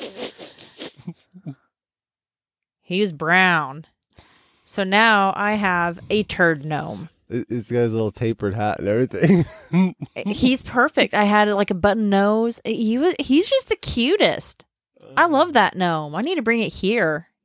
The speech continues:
Speaker 1: Take it from
Speaker 2: Mm.
Speaker 1: my parents' house. But yeah, he's, he's a turd gnome, but an awesome looking turd gnome.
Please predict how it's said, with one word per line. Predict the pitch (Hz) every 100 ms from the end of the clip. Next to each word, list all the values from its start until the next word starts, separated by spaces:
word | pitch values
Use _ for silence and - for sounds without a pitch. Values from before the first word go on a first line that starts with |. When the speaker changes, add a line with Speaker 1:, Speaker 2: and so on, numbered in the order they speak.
| _ -
Speaker 1:
Take | 202
it | 202
from | 104 101
Speaker 2:
Mm. |
Speaker 1:
my | -
parents' | - 190 202
house. | 165 143 143 - - _ _ _ _ _ _ _ _ _ _ _ _ _ _ _
But | 190
yeah, | 180 190 185 151 - _ _ _
he's, | - 175 175 -
he's | 190 175
a | 175
turd | - 196
gnome, | 180 147 147 - _ _
but | 165
an | 160
awesome | 147 160 196 185
looking | - 147
turd | - 147 135
gnome. | 139 143 147 90 104